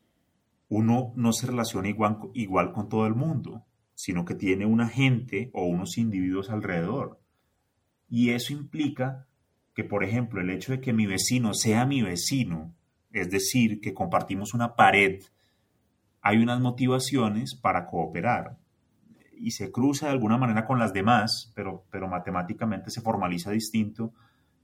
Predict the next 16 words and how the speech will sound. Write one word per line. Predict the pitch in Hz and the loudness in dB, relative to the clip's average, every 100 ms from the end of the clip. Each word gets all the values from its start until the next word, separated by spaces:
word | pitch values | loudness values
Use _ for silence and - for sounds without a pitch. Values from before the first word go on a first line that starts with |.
| _ 98 | _ -6
eh, | 92 87 85 82 | -4 -4 -6 -8
y | 95 95 | -4 -4
eso | 110 | -2
es | 110 | -4
súper | 110 95 | -6 -6
chévere. | - 113 117 90 | -2 0 2 0
Ahí | 87 92 - - | -2 -4 -10 -16
en, | 107 104 | -12 -10
en | 98 | -10
los | 90 87 101 | -10 -8 -4
Andes | 104 113 113 | -2 -4 -4
había | 95 87 | -6 -6
un | 87 | -8
profesor, | 107 104 - 90 90 - - | -12 -12 -10 -8 -8 -12 -20
eh, | - _ _ | -20 _ _
Pedraza, | 101 90 90 107 - 107 107 | -10 -4 0 0 0 -8 -10